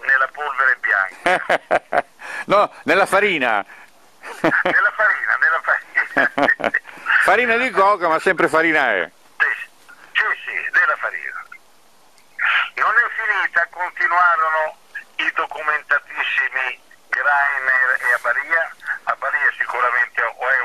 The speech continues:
Speaker 1: una, è un italo americano, un, un ispano americano. Sappiamo che dalla Southern Bank i fondi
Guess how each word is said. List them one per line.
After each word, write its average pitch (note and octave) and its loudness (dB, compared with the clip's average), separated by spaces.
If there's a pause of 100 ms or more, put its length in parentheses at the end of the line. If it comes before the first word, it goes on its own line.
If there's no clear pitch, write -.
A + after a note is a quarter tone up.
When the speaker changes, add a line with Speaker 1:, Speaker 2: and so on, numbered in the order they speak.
Speaker 1:
una, A#2 2 (340)
è A#2+ 0
un B2 -4 (100)
italo A#2+ -2
americano, A#2+ 0
un, A2+ -4
un A2+ 0 (180)
ispano A#2+ 2
americano. D3 0 (480)
Sappiamo D3+ 0 (600)
che - 0
dalla F3 2 (120)
Southern C#3+ 2
Bank B2+ 0 (240)
i C#3 -6
fondi D#3+ -2